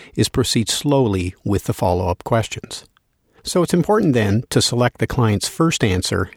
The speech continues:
and spend some time with it before moving on to what else the client might notice. Of course,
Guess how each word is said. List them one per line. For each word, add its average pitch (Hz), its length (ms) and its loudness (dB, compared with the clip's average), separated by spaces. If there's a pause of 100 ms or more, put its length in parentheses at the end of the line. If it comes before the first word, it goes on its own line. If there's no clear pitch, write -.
and 107 160 0
spend 151 240 0
some 156 140 0
time 147 280 2
with 90 220 -2
it - 220 -6 (240)
before 165 340 2
moving 131 300 4
on 92 300 0
to - 120 -6
what 104 160 2
else 92 460 0
the 98 100 -4
client 92 380 -4
might 98 220 -4
notice. 107 500 -2 (960)
Of 165 100 2
course, 135 340 0